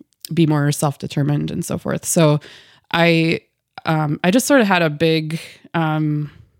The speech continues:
I don't know, like, kind of an extended epiphany <laughs> during that program, thanks to a lot of amazing, um, advisors and, um, peers. And I, I remember writing an essay for that program that was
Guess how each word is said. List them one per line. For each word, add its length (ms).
I 80
don't 60
know, 300
like, 140
kind 140
of 60
an 80
extended 560
epiphany 600
<laughs> 80
during 220
that 220
program, 580
thanks 360
to 140
a 40
lot 160
of 160
amazing, 640
um, 360
advisors 720
and, 440
um, 240
peers. 500
And 480
I, 560
I 280
remember 520
writing 320
an 100
essay 300
for 140
that 120
program 480
that 240
was 640